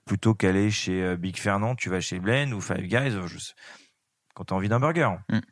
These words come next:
Speaker 1: Et ça, ça a les mêmes réflexes que quand t'as envie de t'offrir une paire de chaussures, ou quand tu veux t'offrir, euh,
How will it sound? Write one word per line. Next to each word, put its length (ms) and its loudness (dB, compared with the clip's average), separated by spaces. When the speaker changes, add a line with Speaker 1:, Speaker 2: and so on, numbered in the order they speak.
Speaker 1:
Et 100 -2
ça, 180 4
ça 160 2
a 40 0
les 100 -2
mêmes 180 2
réflexes 340 2
que 60 2
quand 160 0
t'as 100 0
envie 100 2
de 40 -6
t'offrir 260 -2
une 60 -2
paire 120 2
de 40 -8
chaussures, 360 0
ou 100 4
quand 140 0
tu 140 -4
veux 120 2
t'offrir, 460 0
euh, 220 0